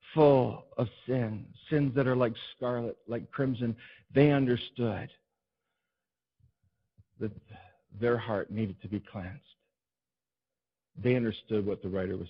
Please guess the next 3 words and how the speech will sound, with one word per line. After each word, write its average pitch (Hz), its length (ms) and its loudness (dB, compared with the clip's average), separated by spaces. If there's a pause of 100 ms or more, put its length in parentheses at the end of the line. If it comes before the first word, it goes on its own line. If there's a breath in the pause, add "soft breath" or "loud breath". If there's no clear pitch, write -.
saying. 80 260 -14 (3000)
Scarlet, 135 440 4 (2250)
crimson. 110 540 -2